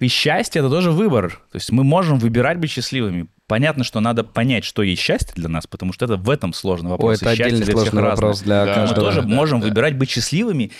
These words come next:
Speaker 1: И вот для меня самым сложным, а знаете, что было? Было,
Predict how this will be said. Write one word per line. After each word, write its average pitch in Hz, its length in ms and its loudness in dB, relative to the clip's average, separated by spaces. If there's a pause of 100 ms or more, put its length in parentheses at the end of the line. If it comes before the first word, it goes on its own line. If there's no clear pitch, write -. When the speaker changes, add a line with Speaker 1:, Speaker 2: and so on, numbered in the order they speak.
(120)
Speaker 1:
И 110 100 0
вот 110 80 -2
для 120 100 2
меня 151 220 2
самым 143 320 0
сложным, 147 540 -2
а - 120 -8
знаете, 151 240 0
что - 160 -4
было? 107 360 -2 (180)
Было, 131 640 -2